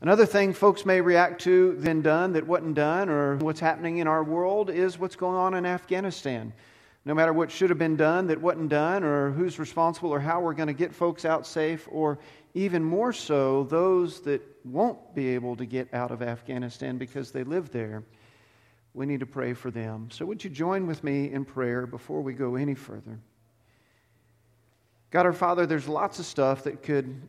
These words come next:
take our attention and take our minds, and certainly you've given us minds to think and hearts to feel, and we have opinions and ideas about all the stuff going on in our world. But this morning we come to you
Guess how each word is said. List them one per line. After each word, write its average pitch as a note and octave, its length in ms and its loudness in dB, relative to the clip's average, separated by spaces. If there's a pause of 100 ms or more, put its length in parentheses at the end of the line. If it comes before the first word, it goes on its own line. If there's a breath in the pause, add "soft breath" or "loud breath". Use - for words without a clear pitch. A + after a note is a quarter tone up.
(140)
take D#3 220 -4
our C#3 140 2
attention C3 460 -6
and B2+ 140 -4
take B2+ 220 -6
our B2+ 100 -2
minds, A#2+ 540 -6
and B2 160 -10
certainly C#3 400 -2
you've C#3 260 -4
given C#3 240 -2
us C3 160 -6
minds C#3 400 -4
to C3+ 80 -6
think C#3 460 -6
and A2+ 100 -8
hearts C#3+ 420 -6
to A#2 180 -6 (320 loud breath)
feel, D3 640 0
and C3 340 -6
we C#3+ 140 -2
have C#3 240 0
opinions C3+ 600 -4
and B2 100 -6
ideas B2+ 640 -4
about B2+ 540 -2
all F#3+ 280 4
the C#3+ 140 -6
stuff A#2+ 380 -4
going B2+ 240 -4
on A#2+ 160 -6
in B2+ 100 -8
our B2 100 -8
world. C3+ 440 -6 (760 soft breath)
But D3 140 -2
this D3+ 180 -4
morning D#3+ 460 0
we D3+ 100 -2
come D#3+ 300 -4
to C3 100 -6
you B2+ 260 -4